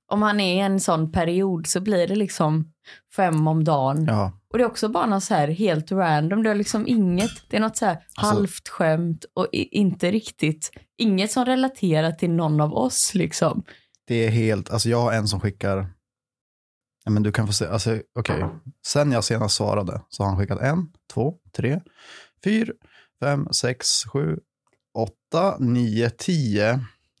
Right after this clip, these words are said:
Speaker 2: elva, tolv, tretton, fjorton, femton, sexton, sjutton. Okej, jag har inte svarat på länge.
Speaker 1: Men det här är ju en sjuk
Speaker 2: Arton,
Speaker 1: person.
Speaker 2: nitton, ja, nitton.
Speaker 1: Nej, men det här är inte, det här är inte normalt.
Speaker 2: Det var sen tis-, han bör-, ja, sen tisdags då.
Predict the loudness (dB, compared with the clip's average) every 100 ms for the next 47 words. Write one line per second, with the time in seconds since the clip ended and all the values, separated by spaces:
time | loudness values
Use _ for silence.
0 | -4 -2 2 0 0 0 0 -2 -2 -4
1 | -4 -6 -4 -4 -4 -4 -4 -2 -2 -4
2 | -4 -4 -4 -4 -4 -6 -8 -8 -6 -8
3 | -8 -6 -4 -2 -2 -2 -6 -4 -4 -4
4 | -4 -2 -2 -2 0 0 -2 0 2 2
5 | 0 0 0 2 2 2 0 -2 -4 -2
6 | -2 -2 -4 0 0 0 -2 -2 -2 -2
7 | -2 -4 -2 0 2 2 0 -4 -4 0
8 | 2 2 2 0 0 0 0 0 2 2
9 | 0 -2 -8 -12 -20 _ -2 2 2 2
10 | 2 0 0 0 2 0 0 0 0 0
11 | -2 -4 -4 -2 -2 -2 -4 -2 -4 -4
12 | -6 -6 -6